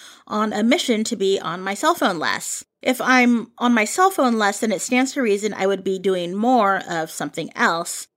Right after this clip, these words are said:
And maybe it's not about the time I spend on my phone,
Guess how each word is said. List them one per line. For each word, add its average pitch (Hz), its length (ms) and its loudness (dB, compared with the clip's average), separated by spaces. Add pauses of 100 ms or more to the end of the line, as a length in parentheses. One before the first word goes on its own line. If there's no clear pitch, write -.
And 262 280 4
maybe 320 380 4
it's 294 300 -2
not 262 300 2
about 240 380 0
the 220 80 -4
time 240 520 0
I 202 260 -4
spend 427 500 0
on 285 160 2
my 180 160 -2
phone, 175 580 -8